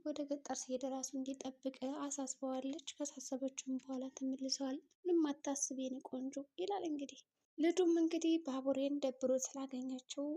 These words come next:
እንደምንም ፈልጋ ቦታው ሄዳ ጋ ቁጭ ብላለች። ቁጭ ካለችበት እንግዲህ ሊሊ እየመጣች እንደሆነ ስታውቅ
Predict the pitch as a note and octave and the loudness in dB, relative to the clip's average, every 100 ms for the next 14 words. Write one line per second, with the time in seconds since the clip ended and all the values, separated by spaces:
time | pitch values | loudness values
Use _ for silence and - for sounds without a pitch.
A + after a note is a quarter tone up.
0 | - C4+ C4+ D4 D4+ C4 B3+ C4 B3+ A#3+ | -4 -4 -2 -2 -2 -4 -8 -10 -8 -4
1 | B3+ C#4+ D#4+ - C4 C4 C4 B3+ C4 C4 | -4 -4 -8 -4 -6 -4 -6 -8 -8 -10
2 | C4 C4 - C#4 - - B3+ D4 C4+ - | -8 -8 -8 -10 -8 -8 -4 -4 -6 -10
3 | - - G4 - - E4 E4 E4+ C4+ D4 | -14 -6 -6 -6 -4 -4 -2 -4 -6 -6
4 | D#4 D#4 F4 G#4 - C4 B3+ B3+ D4+ D#4+ | -4 -4 -2 -2 -4 -10 -6 2 2 4
5 | D4+ C#4 C4+ C4 - C4+ C4+ C4 C4 C4 | 2 2 -2 -4 -6 -6 -4 -2 -2 -2
6 | C4+ D4 D4 - F4+ | -2 -4 -6 -8 -6